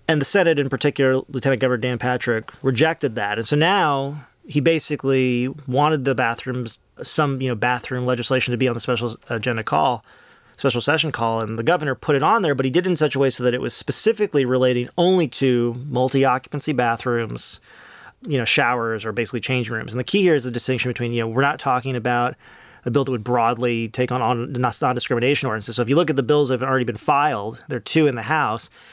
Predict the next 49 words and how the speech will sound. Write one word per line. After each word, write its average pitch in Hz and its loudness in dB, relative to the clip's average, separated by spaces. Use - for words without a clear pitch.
and 131 2
one 170 2
basically 143 0
says, 123 0
there's 117 -6
one 143 2
thing, 117 -4
one, 165 0
one 160 -2
key - -2
to 156 2
this 127 0
is 113 -6
that 127 2
it 120 0
acknowledges 143 2
that 131 -6
Congress 160 0
has 143 -4
a 143 0
right 135 0
to 143 -6
pass 127 0
laws 127 4
that 131 -6
relate 123 -2
to 123 -4
discrimination, 127 -2
and 135 2
those 165 4
still 160 2
stand. - -6
'Cause 139 2
there 143 4
was 135 0
some 165 0
question 147 -2
in 127 -6
some 135 -4
of - -2
the 123 2
earlier 131 4
bills 117 0
whether 120 0
they 117 2
would 120 2
have 104 -4
been 117 0
in 117 -2